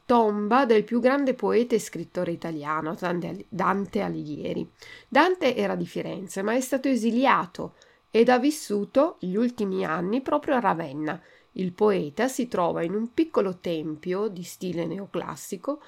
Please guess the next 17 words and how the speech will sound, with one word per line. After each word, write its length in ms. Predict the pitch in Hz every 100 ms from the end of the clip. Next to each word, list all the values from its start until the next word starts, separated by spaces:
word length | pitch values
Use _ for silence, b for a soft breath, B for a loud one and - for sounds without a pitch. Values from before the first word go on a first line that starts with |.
| B B
vicino 520 | 277 311 - 165 165
alla 180 | 165 175
Basilica 640 | 196 190 180 175 170 170 180
di 100 | 180
San 280 | 160 151
Francesco. 880 | 151 185 185 - - 151 - - 175 B B B
I 100 | 196
francescani 880 | - 190 180 262 - 277 302 302 - -
hanno 260 | 185 180
conservato 600 | 175 180 190 175 208 202
le 160 | 170 170
ossa 380 | 185 202 - 180
di 140 | 190
Dante 500 | 170 254 196 170 202
per 180 | 185 165
diversi 540 | 165 170 170 170 185
anni 440 | 151 151 151 170